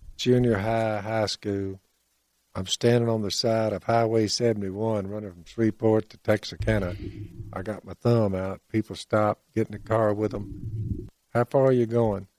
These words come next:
Said, "I'm going up here to Ida. That's where my girlfriend is. That's Miss Kay." They'd drive up there, and I'd get out. Sometimes they'd head, go twenty miles. I'd get out.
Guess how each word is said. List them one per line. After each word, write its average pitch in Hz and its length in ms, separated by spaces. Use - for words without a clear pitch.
Said, 117 120
"I'm 110 120
going 113 340
up - 180
here 117 160
to 107 180
Ida. 107 360
That's - 220
where 110 100
my 101 80
girlfriend 98 600
is. 90 260
That's 92 160
Miss 98 180
Kay." 92 340
They'd 101 180
drive 104 300
up 107 200
there, 101 220
and 98 80
I'd 98 200
get 104 160
out. 101 320
Sometimes 107 540
they'd 104 120
head, 101 240
go 101 160
twenty 107 320
miles. 101 440
I'd 95 200
get 98 140
out. 101 300